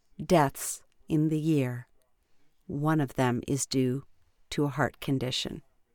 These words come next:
That's approximately one woman every minute. And, you know, the incredible thing about this is that it doesn't affect all women alike. You've heard that just from Elizabeth's story today.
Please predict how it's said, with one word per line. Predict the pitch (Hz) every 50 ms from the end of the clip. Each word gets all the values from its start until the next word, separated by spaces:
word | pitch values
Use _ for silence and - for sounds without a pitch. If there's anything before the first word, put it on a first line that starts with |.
| _ _ _ _ _ _ _ -
That's | 180 185 - -
approximately | 208 - - 226 226 - - - 233 214 - 196 202
one | 160 156 165 180 180 190 190 170
woman | 180 180 190 175 160 156 - -
every | 156 147 160 151
minute. | 147 151 151 139 131 - - - - - - - - - - - - - - - - - - -
And, | 190 170 170 170 170 170 165 160 165 160 - - - _ _ _ _ _ _ _ _ - 180 - - _ _ - _ - _ _ -
you | - 190 190
know, | 190 185
the | 175 190 175
incredible | 170 175 - - 233 240 254 208 160 147
thing | - - 180 185 180 175
about | 156 147 151 143 135 -
this | - 180 180 170 - - - -
is | 151 151 147 151 151 - - - - - - - -
that | 220 208
it | 226 226 -
doesn't | - 247 254 - - 254 247
affect | 220 - - - 175 170 - - - -
all | 147 156 160 156
women | 156 160 151 160 151 143
alike. | 143 139 135 139 139 139 127 - - - - - - -
You've | 165 185 202 190 - - - -
heard | - 143 185 202 196 175
that | 180 170 160 -
just | - 170 175 - -
from | - - 170 156 156 156 156 156 160 156 - -
Elizabeth's | 151 156 175 170 - 170 139 139 - -
story | - - - 147 170 202 180 147
today. | - - - 120 123 117 104 90 -